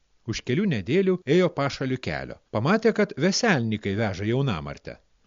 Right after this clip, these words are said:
Nubėgo priešais jų ir pasikorė už kojų ant šakos medžio. Žiūri veselnikai, kad žmogus pakartas. Pravažiavo pro jį. Toliau mato kitą pakartą,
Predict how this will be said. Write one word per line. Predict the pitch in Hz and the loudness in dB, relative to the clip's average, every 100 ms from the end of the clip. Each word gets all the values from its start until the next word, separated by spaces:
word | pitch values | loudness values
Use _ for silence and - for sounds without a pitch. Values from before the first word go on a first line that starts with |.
| - | -4
Nubėgo | 131 117 92 78 107 | -2 0 0 -2 -2
priešais | 127 135 151 147 - | -2 -4 -2 -4 -2
jų | 175 - | -2 0
ir | 190 | -2
pasikorė | - 202 190 - 160 107 101 | -2 -4 -2 2 4 4 2
už | 101 - | -2 -4
kojų | 123 127 120 | -2 0 0
ant | 110 | -2
šakos | - 113 101 - | -6 -4 -6 -4
medžio. | 113 78 71 69 - _ _ | -6 -6 -8 -14 -18 _ _
Žiūri | 98 107 117 131 | -8 -2 0 2
veselnikai, | 147 143 165 175 180 180 185 | 0 0 0 2 2 0 0
kad | 196 175 | 0 0
žmogus | 202 196 131 | 2 2 -2
pakartas. | - 85 80 71 - - - _ _ _ _ _ | -6 -8 -8 -8 -12 -18 -20 _ _ _ _ _
Pravažiavo | 214 214 170 113 87 - | 2 6 6 4 0 -2
pro | - 82 | -6 -6
jį. | 78 71 - _ _ _ _ - | -6 -10 -16 _ _ _ _ -6
Toliau | 110 98 95 | -2 -2 -2
mato | 107 123 156 | -2 -2 -2
kitą | - 262 156 | 0 2 2
pakartą, | 107 95 92 90 - | 2 -2 -4 -6 -8